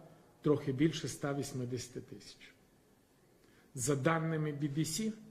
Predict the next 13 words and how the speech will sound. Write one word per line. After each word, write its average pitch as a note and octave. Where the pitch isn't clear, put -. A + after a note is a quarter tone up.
загальна F3
кількість F#3
лише E3+
загиблих C#3+
представників D3+
Збройних C#3
сил C#3+
Російської C3+
Федерації E3
значно D#3
перевищує C#3+
двісті C3
тисяч. -